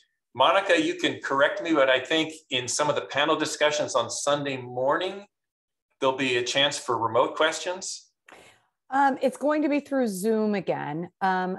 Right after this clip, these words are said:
Speaker 2: but what she can do, or they can do, is, um, if they wanna contact either myself or Linda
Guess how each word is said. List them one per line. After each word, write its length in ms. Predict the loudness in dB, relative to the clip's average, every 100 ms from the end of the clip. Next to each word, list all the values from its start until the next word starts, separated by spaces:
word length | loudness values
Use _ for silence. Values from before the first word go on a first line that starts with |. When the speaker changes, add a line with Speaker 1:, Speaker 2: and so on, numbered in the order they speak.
| -4
Speaker 2:
but 220 | 0 2
what 220 | 2 0
she 200 | -2 -6
can 440 | -2 0 2 2 0
do, 260 | 0 0
or 220 | 2 2
they 200 | 2 0
can 420 | -2 -4 -4 -2 -2
do, 400 | 0 0 -2 -4 -2
is, 400 | 0 -2 -4 -10 -6
um, 500 | -4 -2 -2 -4 -8 -12 _ _ _ _
if 200 | -2 0
they 120 | 2
wanna 300 | 4 2 -2 -6 _ _ -6
contact 920 | -2 0 0 0 0 0 -2 -10 -20 -20 -4
either 240 | 0 2
myself 520 | 0 -2 -2 -2 -2 -2
or 120 | 0
Linda 500 | 0 0 0 -2